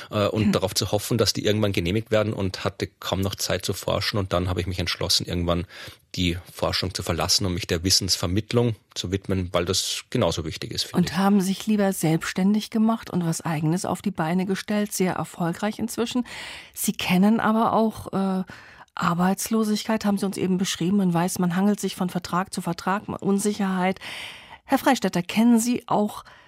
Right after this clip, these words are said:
Speaker 2: Verzagtsein, an persönliche Grenzen kommen, als jemand, der gedanklich durchs ganze Universum kurft?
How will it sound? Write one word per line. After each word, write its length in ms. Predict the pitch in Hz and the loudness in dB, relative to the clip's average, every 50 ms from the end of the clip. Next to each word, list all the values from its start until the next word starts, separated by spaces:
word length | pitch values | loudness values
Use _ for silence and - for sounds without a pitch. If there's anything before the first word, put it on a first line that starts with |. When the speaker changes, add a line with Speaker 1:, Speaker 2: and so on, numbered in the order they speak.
| _ _ | _ _
Speaker 2:
Verzagtsein, 1300 | - - - 214 202 - - - 185 160 160 156 - - - - - 175 165 170 175 196 214 247 302 339 _ 415 - _ _ _ - | -8 -2 -2 -2 0 0 0 0 0 0 0 -2 -4 -8 -8 -6 -4 -2 -2 0 0 0 0 -2 -4 -6 _ -20 -20 _ _ _ -2
an 180 | - 190 185 | 0 0 2
persönliche 540 | 185 - 175 - 175 170 175 190 202 - 220 | 2 0 -2 0 2 2 2 2 2 0 -4
Grenzen 400 | - - 196 220 226 - 226 214 | -4 -2 -2 -2 -2 -2 -4 -4
kommen, 320 | - - 226 226 240 233 202 | -2 -2 0 0 2 0 0
als 180 | 190 - - | -2 -2 -2
jemand, 320 | 214 208 196 190 196 - 180 | 0 0 2 0 0 -2 -4
der 60 | 175 | -4
gedanklich 720 | - 170 - - 156 175 190 - 196 208 - - - - - - - - _ _ _ | -4 -4 -4 -2 -2 -2 -2 -2 -4 -4 -4 -6 -10 -20 -20 -20 -20 -20 _ _ _
durchs 180 | - 196 175 - | -4 -4 -2 0
ganze 300 | - 175 175 180 - - | 0 0 0 0 0 0
Universum 640 | 190 190 185 175 170 160 139 143 156 - 190 196 - | 2 2 4 2 2 2 0 0 -2 -2 -2 -4 -4
kurft? 520 | - - 202 233 294 - - - - - | -4 -6 -6 -6 -8 -10 -18 -20 -20 -20